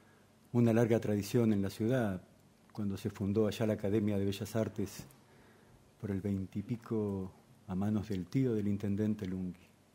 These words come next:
don Vicente Ceriti. Y la historia ha tenido, la historia de las artes plásticas, sus altibajos. Eh, se mantuvo la, la cultura desde una,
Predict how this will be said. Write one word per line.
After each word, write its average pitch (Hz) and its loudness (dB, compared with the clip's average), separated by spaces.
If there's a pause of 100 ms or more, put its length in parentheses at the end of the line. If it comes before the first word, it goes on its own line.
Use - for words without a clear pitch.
(200)
don 98 -2
Vicente 104 -2
Ceriti. 101 -6 (1000)
Y 135 8 (720)
la 123 4
historia 160 8
ha 131 4
tenido, 110 4
la 101 -2
historia 117 2
de 113 4
las 107 0
artes 113 -4
plásticas, 117 -4
sus - -12
altibajos. 123 -2 (1080)
Eh, 110 4
se - 0
mantuvo 117 6
la, 107 2
la 110 2
cultura 131 6
desde 104 0
una, 107 0